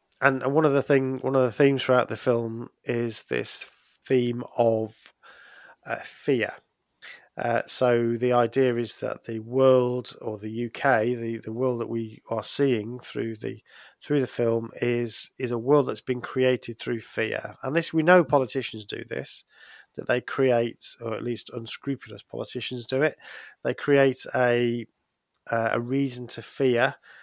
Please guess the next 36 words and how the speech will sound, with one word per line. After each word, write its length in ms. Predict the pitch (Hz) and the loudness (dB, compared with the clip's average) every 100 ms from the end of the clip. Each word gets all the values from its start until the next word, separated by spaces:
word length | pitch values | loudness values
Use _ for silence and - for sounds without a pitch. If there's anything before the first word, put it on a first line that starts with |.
| - _ | -20 _
a 80 | - | -6
certain 640 | - 135 127 - - 117 107 | -2 2 2 0 -8 -8 -6
group 500 | 127 147 151 143 - | 4 6 6 2 -4
or 280 | 120 107 107 | -6 -6 -6
a 60 | |
certain 440 | - 120 113 113 107 | -4 -4 -6 -10 -14
thing, 540 | - 147 143 139 131 | 0 2 4 2 -4
and 160 | - 123 | -4 -4
then 140 | 120 | -2
they 100 | 120 | 0
offer 220 | 127 - 117 | 0 -2 -8
themselves 640 | 117 113 139 127 120 110 | -6 0 4 4 2 -4
as 120 | 107 | -8
being 420 | - 117 113 110 | -6 -4 -4 -8
the, 260 | 104 107 110 _ - - - - _ - | -8 -8 -10 _ -20 -20 -20 -20 _ -12
uh, 120 | 110 | -10
the 120 | 113 | -8
way 360 | 113 117 110 104 - - | -4 0 0 -2 -8 -8
to 440 | 107 104 101 101 - _ _ _ - | -8 -10 -10 -14 -20 _ _ _ -6
overcome 580 | 123 113 - - 135 110 | -4 -4 -6 -2 -2 -2
that 160 | 98 90 | -8 -8
or 140 | 95 | -10
to 140 | - | -10
get 180 | 110 104 | -8 -6
rid 220 | 113 127 | 4 4
of 180 | 113 107 | 4 -2
that 260 | 107 101 - _ - 120 117 _ | -4 -4 -6 _ -18 -16 -18 _
thing 220 | - 110 | -8 -6
that 180 | 107 - | -8 -6
they're 160 | 110 104 | -6 -4
scared 400 | - 110 104 - | -4 -2 -2 -4
of. 320 | - - - - - - _ | -10 -12 -20 -20 -20 -20 _
Um, 420 | 113 110 107 110 - - - - | -8 -4 -6 -8 -16 -20 -18 -6
so, 300 | - 110 - | -2 -2 -4
you 80 | |
know, 60 | - | -10